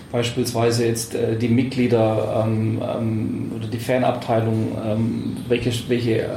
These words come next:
Aufgaben und Ziele die sich gesetzt haben. Wir, wir kommen natürlich Zahlen auch aus der Mitgliederentwicklung heraus, was das Marketing vorhat und so weiter und so fort.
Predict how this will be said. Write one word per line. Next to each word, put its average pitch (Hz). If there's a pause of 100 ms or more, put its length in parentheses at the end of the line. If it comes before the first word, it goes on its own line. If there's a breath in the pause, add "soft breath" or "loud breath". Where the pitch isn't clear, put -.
(120)
Aufgaben 117
und 113
Ziele 113
die 113
sich 110
gesetzt 104
haben. 104 (680 loud breath)
Wir, 117
wir 123
kommen 139
natürlich 127
Zahlen 127
auch 123
aus 120
der 123
Mitgliederentwicklung 113
heraus, 110 (160)
was 117
das 113
Marketing 110
vorhat 104
und 139
so 120
weiter 104
und 113
so 107
fort. 110